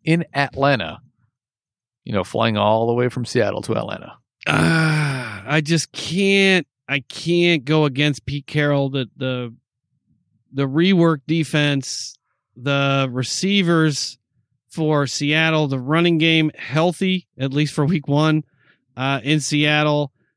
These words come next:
Speaker 2: And I'll take Pete Carroll over, uh, Dan Quinn,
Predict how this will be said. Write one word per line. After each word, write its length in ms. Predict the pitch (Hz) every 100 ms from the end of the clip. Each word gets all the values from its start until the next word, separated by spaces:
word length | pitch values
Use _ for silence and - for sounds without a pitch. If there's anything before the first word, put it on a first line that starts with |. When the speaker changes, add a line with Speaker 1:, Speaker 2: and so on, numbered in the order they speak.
| _ _
Speaker 2:
And 340 | 131 147 139 139
I'll 180 | 139 151
take 260 | 170 143
Pete 180 | - 147
Carroll 380 | - 147 147 139
over, 560 | 135 151 135 143 139 135 _ _ _ _ _ _ _ _ -
uh, 180 | 143 139
Dan 340 | 123 147 151
Quinn, 520 | 139 156 147 143 139